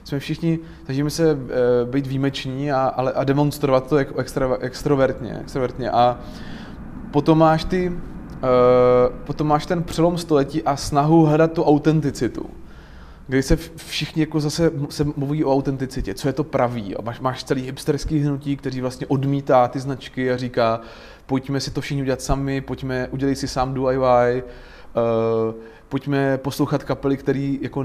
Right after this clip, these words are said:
nejsou, nemají marketing, jo. Eh, pojďme si šít vlastní hadry.“ A potom, a to stejný probíhá, ale zase to je jako biznis, zase ten marketing, jo.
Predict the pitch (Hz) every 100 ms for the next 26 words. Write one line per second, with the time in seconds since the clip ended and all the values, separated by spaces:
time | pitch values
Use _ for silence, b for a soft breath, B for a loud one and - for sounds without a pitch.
0 | 131 131 127 139 131 147 139 139 135 131
1 | 135 139 135 131 139 - 123 127 127 98
2 | 117 b b b b 117 113 117 - -
3 | 123 135 135 147 131 127 143 131 131 127
4 | 120 120 113 B B B B - - 120
5 | 117 127 131 143 - 135 143 - 151 147
6 | 143 147 143 139 143 135 - 143 165 -
7 | 175 165 170 160 143 113 131 165 156 151
8 | 143 147 127 110 104